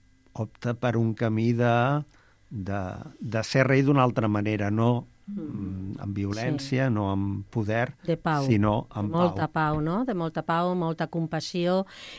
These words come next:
Speaker 2: i, sobretot, no, bueno, que s'identifica molt amb les víctimes. Això el poder de Roma no, no sol perdona, però tampoc el poder religiós, mm, de la seva època, no?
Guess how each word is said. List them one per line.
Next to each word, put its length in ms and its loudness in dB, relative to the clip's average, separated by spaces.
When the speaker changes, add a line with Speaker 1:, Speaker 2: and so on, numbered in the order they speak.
Speaker 2:
i, 220 4
sobretot, 720 0
no, 600 2
bueno, 460 2
que 100 0
s'identifica 880 8
molt 340 6
amb 160 2
les 220 -4
víctimes. 640 -4
Això 360 2
el 100 4
poder 300 2
de 120 2
Roma 320 4
no, 300 2
no 120 2
sol 300 0
perdona, 400 2
però 160 -2
tampoc 320 -2
el 100 0
poder 320 0
religiós, 720 -2
mm, 420 0
de 120 0
la 80 -2
seva 280 -2
època, 380 -4
no? 180 -8